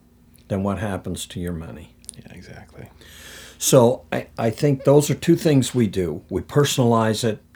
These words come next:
Speaker 1: and we westernize it.
Speaker 2: Mm-hmm.
Speaker 1: But if there is a personal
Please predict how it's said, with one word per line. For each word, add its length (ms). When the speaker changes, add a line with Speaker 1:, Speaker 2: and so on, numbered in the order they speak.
Speaker 1:
and 160
we 120
westernize 760
it. 200
Speaker 2:
Mm-hmm. 260
Speaker 1:
But 120
if 160
there 180
is 140
a 40
personal 680